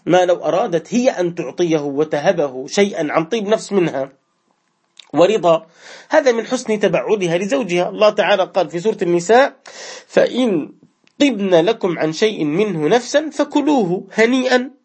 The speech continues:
مريئاً". الآية فيها استثناء، "لا يحل لكم أن تأخذوا مما آتيتموهن شيئاً إلا". أي يخاف ألا يقيم حدود الله.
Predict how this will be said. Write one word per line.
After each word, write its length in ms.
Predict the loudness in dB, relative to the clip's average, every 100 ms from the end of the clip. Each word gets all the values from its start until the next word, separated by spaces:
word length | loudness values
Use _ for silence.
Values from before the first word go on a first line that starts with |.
| 0
مريئاً". 460 | 2 2 -4 -10 -12 _ _ _ _ _ _ _ _ _ _ _ -2
الآية 600 | 0 2 2 2 -2 -6 _ _ _ _ _
فيها 200 | 0 0
استثناء، 580 | -2 -6 2 2 2 -2 _ _ _
"لا 100 | 2
يحل 360 | 4 2 -4 -4
لكم 240 | -4 -2
أن 120 | -4 -2
تأخذوا 420 | -4 -4 -4 -2
مما 440 | -2 -2 -4 -4
آتيتموهن 720 | -4 -4 -6 -6 -4 -4 -6
شيئاً 280 | -8 -8 -8 -4
إلا". 580 | -2 0 -2 -10 -16 _ _ _ _ _ _ _ -2 0
أي 180 | 2
يخاف 400 | -2 -2 -4 -2
ألا 360 | -4 -2 -2 -4
يقيم 500 | -6 -6 -4 -4 -6
حدود 380 | -8 -6 -4 -2
الله. 340 | -4 -8 -12